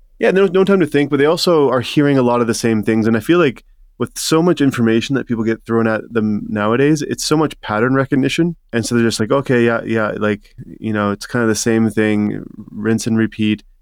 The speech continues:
You know, it's the one thing that was different, that stood out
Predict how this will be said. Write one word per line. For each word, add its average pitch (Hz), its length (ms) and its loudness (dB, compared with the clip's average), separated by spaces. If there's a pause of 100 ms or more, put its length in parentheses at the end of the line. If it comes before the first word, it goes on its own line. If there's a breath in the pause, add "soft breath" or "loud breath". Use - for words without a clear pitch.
You 127 100 0
know, 117 120 2
it's 123 220 -2
the 127 140 0
one 143 520 0
thing 135 720 0
that 110 180 -2
was 104 160 -4
different, 110 540 -2
that 107 180 -4
stood - 400 -2
out 104 320 -4